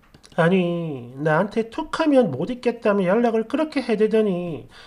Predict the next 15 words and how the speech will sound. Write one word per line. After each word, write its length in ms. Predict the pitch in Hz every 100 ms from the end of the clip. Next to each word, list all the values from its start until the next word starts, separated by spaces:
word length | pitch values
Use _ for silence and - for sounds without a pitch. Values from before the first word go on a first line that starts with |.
| - -
결국 380 | 262 302 285
이렇게 460 | 220 254 254 220 214
지 220 | - 190
여친이랑 600 | 185 185 - 269 240 220
결혼하는구나. 920 | 220 220 247 254 240 262 262 185 120 - _ _ _
뭐 80 | -
이런 240 | 175 233
생각이 480 | 247 - 254 240 220
들긴 320 | 214 226 247
했는데 720 | 233 254 233 165 170 240 285 - _ - - - _
뭐 560 | 208 214 208 156 113 131
현실적인 680 | - 262 269 311 294 254 240
조건이랑 800 | 254 254 254 233 202 170 190 220
성격 400 | - 214 269 262
차이로 760 | - 254 196 180 214 135 107